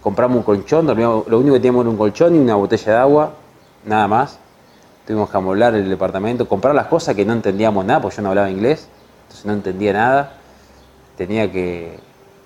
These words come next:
que ayudar, pedir la ayuda, que me ayudó mucho fue obviamente Ricardo, pero sobre todo, eh, Alejandro Junco, el hermano de Ricky, me ayudó un montón, a quien agradezco con, con su señora. Y bueno, de a poco nos fuimos acomodando, pero los primeros días eran durísimos porque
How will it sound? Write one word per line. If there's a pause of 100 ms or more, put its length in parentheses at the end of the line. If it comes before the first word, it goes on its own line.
que
ayudar,
pedir
la
ayuda,
que
me
ayudó
mucho
fue
obviamente
Ricardo,
pero
sobre
todo, (640)
eh,
Alejandro
Junco,
el
hermano
de
Ricky,
me
ayudó
un
montón,
a
quien
agradezco
con,
con
su
señora. (840)
Y
bueno,
de
a
poco
nos
fuimos
acomodando,
pero
los
primeros
días
eran
durísimos
porque